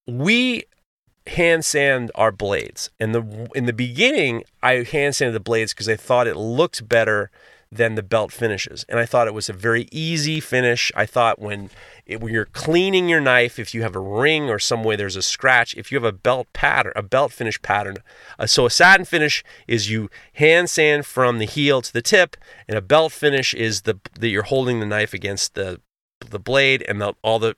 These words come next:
scratch lines are go-, satin finish is going from the, from the spine to the, to the, to the edge. I always used to think that it was because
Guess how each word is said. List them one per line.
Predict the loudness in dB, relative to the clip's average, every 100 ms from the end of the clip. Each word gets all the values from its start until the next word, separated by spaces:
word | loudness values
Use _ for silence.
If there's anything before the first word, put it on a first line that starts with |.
| _
scratch | -4 0 2 2 0
lines | -4 -4 -6
are | -8
go-, | -6 -6 -4
satin | 2 2 2
finish | -2 -4 -4 -6 -10 -16 -8
is | -6 -4
going | -4 -4
from | -6 -6
the, | -8 -12 -20 -20 _ _
from | -4 -2
the |
spine | -2 0 2 2 2
to | -2
the, | -8 -12 _
to | -14 -12 -8 -6
the, | -6 -6 -10
to | -10
the | 0
edge. | 2 2 -2 -14 -18 -2
I | 4 6 4
always | 0 0
used | -2 -2
to |
think | -2 0 0
that | 2 0
it |
was | 0 -6
because | -8 0 2 2 -2 -4 -6